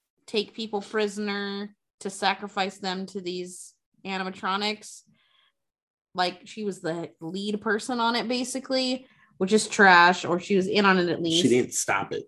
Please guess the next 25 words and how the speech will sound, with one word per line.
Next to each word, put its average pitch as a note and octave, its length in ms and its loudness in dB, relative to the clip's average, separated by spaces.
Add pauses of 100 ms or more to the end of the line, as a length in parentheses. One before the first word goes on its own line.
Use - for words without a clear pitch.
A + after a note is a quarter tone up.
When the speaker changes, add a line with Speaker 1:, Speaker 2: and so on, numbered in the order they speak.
Speaker 1:
She - 140 2
Speaker 2:
so. B3+ 40 6
Speaker 1:
didn't D#4 220 8
stop D#4+ 360 8
it, A#3 140 8
and F#3+ 120 2
she's A3 200 0
the G#3+ 80 0
fucking A3+ 340 2
law, F#3+ 300 4
which F3 180 -2
is - 140 -16 (200)
garbage. F3+ 640 6
She G3+ 120 -6
was F#3 120 -4
a E3+ 40 -6
dirty E3+ 420 2
ass D#3+ 240 -2
cop, E3 400 0 (320)
and E3+ 340 0
she F#3 260 -6
was E3+ 180 -4
abusing A3+ 440 -2
her A3+ 160 0
daughter F#3+ 600 4